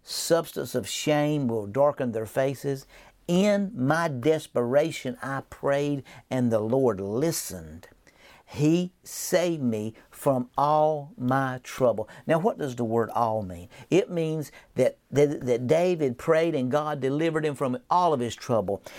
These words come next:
You know, I hear so many people say, "Well, Lord, if you'll just take this away from me." Let me tell you something. God wants to take every crisis,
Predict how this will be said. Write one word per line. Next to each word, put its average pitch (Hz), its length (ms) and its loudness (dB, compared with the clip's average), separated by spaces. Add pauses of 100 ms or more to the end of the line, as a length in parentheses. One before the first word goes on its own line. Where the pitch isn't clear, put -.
(120)
You 156 120 4
know, 175 120 4
I 156 120 0
hear 175 180 -2
so 185 160 0
many 165 180 0
people 139 360 -2
say, 151 220 2
"Well, 127 200 2
Lord, 175 260 2
if 123 100 -4
you'll 185 120 0
just 160 340 -6
take 190 260 0
this 139 280 0
away 107 260 0
from 101 220 -8
me." 90 140 -12 (220)
Let 208 120 2
me 214 80 4
tell 170 180 -2
you 120 100 0
something. 104 400 -6
God 160 300 0
wants 151 200 -6
to 147 100 -2
take 139 340 -2
every 190 380 0
crisis, 156 640 -2